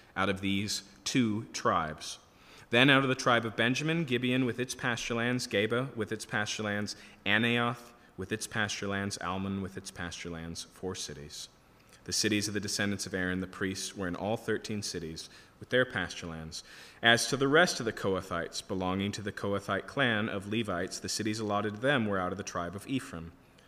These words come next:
To them were given Shechem, the city of refuge for the manslayer with its pasture lands in the hill country of Ephraim, Gezer with its pasture lands,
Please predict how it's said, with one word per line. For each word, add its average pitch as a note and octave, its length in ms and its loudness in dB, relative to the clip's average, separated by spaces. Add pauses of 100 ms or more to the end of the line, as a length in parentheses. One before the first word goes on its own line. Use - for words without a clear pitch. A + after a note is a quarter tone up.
(160)
To - 80 -10
them F#2+ 240 0
were F#2+ 80 -2
given F2+ 240 -4
Shechem, A#2 460 -4 (320)
the E2+ 60 -10
city F#2 300 0
of A2+ 140 2
refuge G#2+ 400 -2
for - 100 -8
the B2 80 0
manslayer G2 560 -2
with F#2+ 160 -6
its - 140 -8
pasture F#2 400 -6
lands F2+ 260 -6
in G2 60 -4
the F#2+ 80 -4
hill F#2+ 160 -4
country F#2 360 -8
of G#2 120 -8
Ephraim, E2 380 -10 (520)
Gezer G#2 320 4
with A2 160 -2
its G#2 160 -4
pasture F2+ 400 -6
lands, E2+ 440 -6